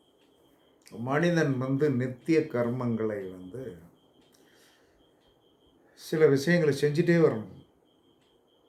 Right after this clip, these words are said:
சில விஷயங்களை செஞ்சுட்டே வந்தா அவங்க கர்மா குறையும். சில விஷயங்களை வந்து நாம் செய்யாமல்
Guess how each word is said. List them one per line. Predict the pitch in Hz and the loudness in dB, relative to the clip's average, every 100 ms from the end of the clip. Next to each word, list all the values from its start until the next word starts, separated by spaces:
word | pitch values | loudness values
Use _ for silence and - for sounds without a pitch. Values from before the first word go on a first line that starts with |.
| _ _ _ | _ _ _
சில | - 135 135 | -10 -4 -2
விஷயங்களை | 127 127 175 175 160 147 | -2 0 2 4 4 2
செஞ்சுட்டே | 120 123 131 135 131 | 0 -4 -4 -2 -2
வந்தா | 110 117 | -2 -4
அவங்க | 170 131 | -4 -4
கர்மா | 110 113 104 113 | -4 -6 -6 -6
குறையும். | 113 104 92 - _ _ _ - - _ _ _ _ _ _ _ _ _ _ _ - - _ | -6 -10 -16 -20 _ _ _ -20 -20 _ _ _ _ _ _ _ _ _ _ _ -20 -20 _
சில | - - 160 | -8 2 4
விஷயங்களை | 151 147 202 202 175 160 147 | 4 4 4 4 4 4 4
வந்து | 139 143 | 2 -2
நாம் | 143 131 117 | -2 -2 -4
செய்யாமல் | 113 123 127 135 135 135 135 135 139 147 147 | -4 -6 -4 -2 -2 0 0 0 0 -2 -4